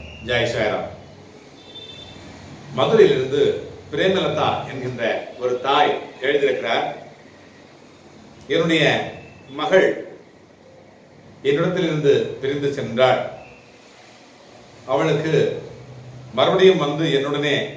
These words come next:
இருந்து, இருந்து வருவதற்கு, வாழ்க்கையிலே தொடர்வதற்கு விருப்பமாக இருக்கிறது. அவள் என்னோடு வரக்கூடாது" என்று எழுதியிருக்கிறார். இதனுடைய தாற்பயம் என்னவென்று சொன்னால், அந்த பிரேமலதனுடைய மகள்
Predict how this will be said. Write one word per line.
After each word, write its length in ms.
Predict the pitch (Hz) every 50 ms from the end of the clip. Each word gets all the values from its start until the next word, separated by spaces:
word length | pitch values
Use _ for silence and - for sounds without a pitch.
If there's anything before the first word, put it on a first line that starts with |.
| - -
இருந்து, 280 | 123 135 151 156 160 160 - -
இருந்து 260 | 127 139 151 170 165
வருவதற்கு, 1120 | 160 147 135 127 123 123 123 123 127 127 127 120 110 - 143 143 143 143 - - - - - - - - - - - - - -
வாழ்க்கையிலே 540 | - 123 135 151 151 156 156 147 147 143 139
தொடர்வதற்கு 960 | 135 135 127 127 139 139 143 131 123 110 - - 135 127 - - - - - -
விருப்பமாக 480 | - 139 139 147 151 143 143 - - 131
இருக்கிறது. 580 | 120 - 113 110 107 107 110 104 - - - - - - - - - - - - -
அவள் 180 | 117 127 131 131
என்னோடு 580 | 131 131 - 147 151 151 147 135 127 - - -
வரக்கூடாது" 840 | 117 131 - - - 143 139 131 123 - - - - - - - -
என்று 260 | 127 127 127 131 131
எழுதியிருக்கிறார். 720 | 127 123 123 120 120 113 104 110 113 110 - - - - - - - - - - - - - - - - - - - - - - - - - - - -
இதனுடைய 580 | 135 143 151 170 165 165 165 165 156 156 - - - 147
தாற்பயம் 300 | 147 156 - 170 170 160
என்னவென்று 480 | 156 143 139 143 151 151 143 139 135
சொன்னால், 460 | 127 127 123 139 156 165 - - - - - - - - - - - - - - - - - - - - - - - - - - - - - - - - - - - - - - -
அந்த 380 | 151 156 156 160 151 143 - -
பிரேமலதனுடைய 880 | - 190 202 214 208 190 - - - - 143 139 135 127 113 - - - - - 123
மகள் 580 | 143 147 170 190 180 139 - - - - -